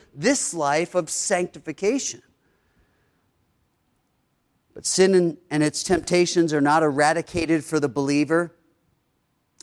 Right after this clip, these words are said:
but provision for victory is made through the work of Christ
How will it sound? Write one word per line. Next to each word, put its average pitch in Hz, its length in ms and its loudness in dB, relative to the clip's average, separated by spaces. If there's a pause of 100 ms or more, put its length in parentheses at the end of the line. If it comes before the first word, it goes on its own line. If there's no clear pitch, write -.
(140)
but 143 520 2 (680)
provision 190 800 0
for 165 240 0
victory 175 580 -2
is 139 220 -2
made 151 560 0
through 160 240 2
the 175 100 0
work 156 300 2
of 151 160 -10
Christ 170 500 0